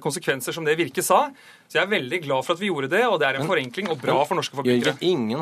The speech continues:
Speaker 2: har påstått at dette ville få betydelige konsekvenser i løpet av noen få måneder, og i hvert fall ikke når vi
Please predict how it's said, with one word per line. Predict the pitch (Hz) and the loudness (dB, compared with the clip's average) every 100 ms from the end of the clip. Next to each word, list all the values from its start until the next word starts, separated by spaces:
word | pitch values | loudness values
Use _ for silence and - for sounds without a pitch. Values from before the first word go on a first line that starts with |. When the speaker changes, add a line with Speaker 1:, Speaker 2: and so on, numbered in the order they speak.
| 131 | -2
Speaker 2:
har | 127 | -2
påstått | 156 110 101 - 127 | -4 -6 -8 -8 -10
at | - | -8
dette | 98 | -6
ville | 107 135 | -4 -4
få | - 110 | -4 -6
betydelige | 107 - - 95 90 98 | -8 -12 -10 -10 -8 -8
konsekvenser | 113 - 135 - 92 85 - | -8 -8 -10 -10 -10 -8 -6
i | 123 | -4
løpet | 98 101 | -4 -4
av | |
noen | 120 139 | -4 -4
få | - 120 | -2 0
måneder, | 147 123 - 196 170 - - | 2 0 2 2 2 -6 -10
og | 120 | -2
i | |
hvert | 113 - | -2 -2
fall | 151 151 | -4 -4
ikke | - | -4
når | 110 | -2
vi | 127 | -2